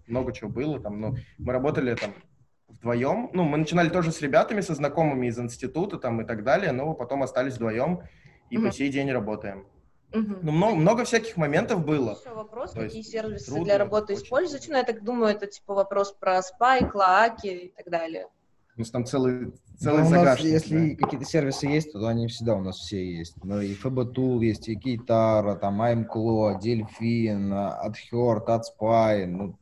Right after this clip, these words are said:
Speaker 3: ну, всё, всё то, что нужно есть.
Speaker 1: Ну, стандар-, стандартный набор, это сейчас автозаливка, это Дельфин, А М Кло, это Клоака. Мы д-, мы другие хотели потестить, но смотрим на их ценники,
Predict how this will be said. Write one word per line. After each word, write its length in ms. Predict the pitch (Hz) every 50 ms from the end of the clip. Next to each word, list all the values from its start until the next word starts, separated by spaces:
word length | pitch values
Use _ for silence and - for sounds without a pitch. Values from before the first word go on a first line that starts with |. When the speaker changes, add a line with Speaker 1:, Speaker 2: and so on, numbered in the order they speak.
| - - -
Speaker 3:
ну, 120 | 123 113 - -
всё, 240 | - - 170 165 156
всё 200 | - - 175 165
то, 160 | 165 165 156
что 140 | - - 160
нужно 300 | 147 131 117 101 98 95
есть. 180 | 92 87 73
Speaker 1:
Ну, 80 | 139 156
стандар-, 440 | - - 196 196 185 226 226 - -
стандартный 500 | - - 165 160 202 226 226 185 170 147
набор, 320 | 143 143 147 151 208 233
это 220 | 202 151 - 123 113
сейчас 360 | - - - 160 147 - -
автозаливка, 720 | 135 - - 139 123 123 131 127 139 160 - - - 113
это 140 | - - 107
Дельфин, 540 | 98 117 113 107 - - 135 143 143 - - _ _ _ _ - - 110 107 98 -
А 100 | - 123 127
М 120 | 123 120
Кло, 260 | - 131 135 147 156
это 200 | 143 120 117 107
Клоака. 560 | - - 113 113 123 143 - - 120 101 - _ _ _ _ _
Мы 120 | 123 131
д-, 120 | 120 143 131
мы 140 | 135 143
другие 300 | 135 160 160 156 185 185
хотели 360 | 175 - 123 - 151 170 226 233
потестить, 540 | 226 151 143 139 139 131 - - 131 -
но 240 | - 113 117 117 113 113
смотрим 420 | - 131 135 147 - 160 139 127
на 60 | 123
их 160 | 123 117 123
ценники, 540 | - 151 165 196 226 208 170 - - 92 -